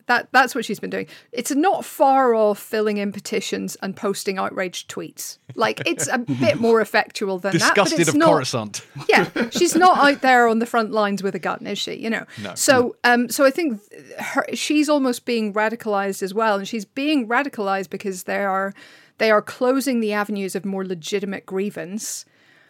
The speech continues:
Speaker 1: And so it's getting to the point where she will have to join the armed rebellion to make the same kind of difference she was trying to make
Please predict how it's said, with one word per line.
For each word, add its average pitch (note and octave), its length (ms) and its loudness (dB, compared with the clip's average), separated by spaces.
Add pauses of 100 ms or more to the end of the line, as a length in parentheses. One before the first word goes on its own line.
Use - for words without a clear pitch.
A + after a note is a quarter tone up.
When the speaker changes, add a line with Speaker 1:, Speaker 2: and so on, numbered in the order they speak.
(140)
Speaker 1:
And G3 320 -2
so - 180 -2
it's G3 120 -4
getting G#3 300 0
to G3 100 -12
the G3 60 -4
point G3+ 260 -4
where F#3+ 120 -4
she G#3+ 180 -4
will G3+ 160 -2
have C4+ 300 -4
to A#3 100 -4
join G3+ 300 0
the F#3+ 120 -2
armed C4 300 4
rebellion F3+ 580 -6
to G3+ 140 -8
make F#3+ 240 -10
the F#3+ 80 -10
same F#3+ 240 -6
kind F#3+ 180 -10
of F#3 60 -8
difference F#3+ 320 -10
she F#3+ 80 -6
was G3+ 100 -6
trying A3 400 0
to G#3 100 -10
make F#3+ 320 -8